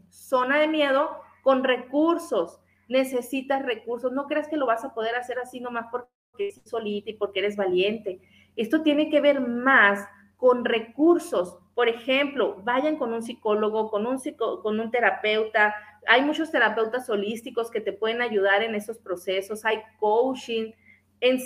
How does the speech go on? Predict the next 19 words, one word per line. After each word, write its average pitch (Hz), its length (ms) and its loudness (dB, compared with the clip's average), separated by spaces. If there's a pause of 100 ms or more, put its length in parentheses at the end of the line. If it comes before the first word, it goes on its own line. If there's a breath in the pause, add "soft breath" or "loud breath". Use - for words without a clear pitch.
en 262 200 4
fin, 320 420 -2
busca 349 320 4
un 370 100 -2
recurso 294 540 -2
que 247 100 0
te 240 160 0
ayude, 247 800 2
eh, 214 320 2
a 202 160 0
transitar 254 800 0
esta 214 400 -2
zona 269 300 -2
de 302 100 2
miedo 269 340 0
y 233 100 -8
la 208 200 0
puedas 220 300 2
convertir 190 840 -4